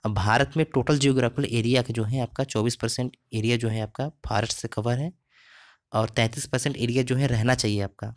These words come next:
फॉरेस्ट का, तो मोस्ट इंपॉर्टेंट है, अब इसमें कन्फ्यूज ना हो। तो यदि बात करें,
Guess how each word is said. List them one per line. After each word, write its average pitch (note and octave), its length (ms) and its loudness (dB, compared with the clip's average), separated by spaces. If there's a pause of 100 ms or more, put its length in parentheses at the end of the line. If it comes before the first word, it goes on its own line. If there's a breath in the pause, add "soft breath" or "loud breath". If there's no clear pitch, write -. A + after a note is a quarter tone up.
फॉरेस्ट G#2 420 -2
का, A2 140 -10 (1000 soft breath)
तो A2 80 -4
मोस्ट B2+ 260 0
इंपॉर्टेंट C3 480 0
है, E3+ 120 -4
अब - 180 -6
इसमें - 260 -6
कन्फ्यूज A#2 360 0
ना A#2+ 120 2
हो। D3+ 200 -4 (840)
तो - 240 -4
यदि C3+ 160 2
बात C3 260 0
करें, D3 200 0